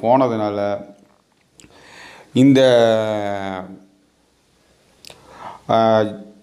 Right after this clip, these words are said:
தைவானுக்கு ஜப்பான் சப்போர்ட்டு வரும் அப்படின்னு எதிர்பார்க்கலாம். மத்த உலக நாடுகள என்னென்ன நடக்க போகுது, இன்னும் வரும் போராட்டங்களை எப்படி இருக்க போகுது அப்படின்ட்டு உலக நாடுகளை இதுலேருந்து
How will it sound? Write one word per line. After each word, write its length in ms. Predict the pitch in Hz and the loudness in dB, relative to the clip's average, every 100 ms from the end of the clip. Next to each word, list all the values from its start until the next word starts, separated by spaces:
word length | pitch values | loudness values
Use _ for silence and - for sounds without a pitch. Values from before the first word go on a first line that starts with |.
| _ | _
தைவானுக்கு 640 | 135 139 170 160 135 117 131 | -2 0 2 2 0 -4 -8
ஜப்பான் 500 | 104 120 - 170 147 | -6 -6 -2 -2 -2
சப்போர்ட்டு 640 | 139 - 120 117 143 147 147 - - - 107 | -4 -2 -4 -2 -4 -4 -6 -14 -20 -20 -8
வரும் 500 | 113 120 120 95 - - _ _ _ _ - | -4 -2 -4 -6 -16 -20 _ _ _ _ -8
அப்படின்னு 400 | 113 - 120 143 | -8 -4 -2 0
எதிர்பார்க்கலாம். 760 | 123 120 123 113 101 98 92 92 - _ _ _ _ _ _ - | 0 -2 0 -2 -2 -6 -10 -10 -18 _ _ _ _ _ _ -6
மத்த 220 | 127 - | -6 0
உலக 360 | 175 135 165 180 | 0 2 0 0
நாடுகள 640 | 165 151 143 135 143 156 - - _ _ _ _ - | 0 0 0 -2 -4 -4 -8 -20 _ _ _ _ -8
என்னென்ன 540 | 117 151 202 190 170 | -2 -2 0 0 0
நடக்க 420 | 139 123 139 165 | 0 0 -2 -4
போகுது, 720 | 135 127 120 107 107 110 98 101 104 | -2 -2 -2 -6 -6 -6 -8 -10 -4
இன்னும் 240 | 127 104 | -4 -2
வரும் 320 | 104 131 160 | 0 0 0
போராட்டங்களை 840 | 143 139 139 127 - 117 127 123 110 | -2 0 2 0 -2 -4 -4 -6 -6
எப்படி 420 | 113 - 135 113 | -10 -8 -8 -8
இருக்க 280 | 107 113 135 | -10 -12 -12
போகுது 580 | 107 110 101 104 95 98 - _ - | -8 -6 -4 -6 -8 -10 -20 _ -4
அப்படின்ட்டு 760 | 107 - 110 104 101 98 139 | -2 -2 -2 -2 -6 -6 -6
உலக 340 | 160 110 120 | -4 -4 -2
நாடுகளை 480 | 120 107 98 101 101 | -2 -4 -6 -6 -6
இதுலேருந்து 440 | 101 101 98 110 | -8 -10 -8 -8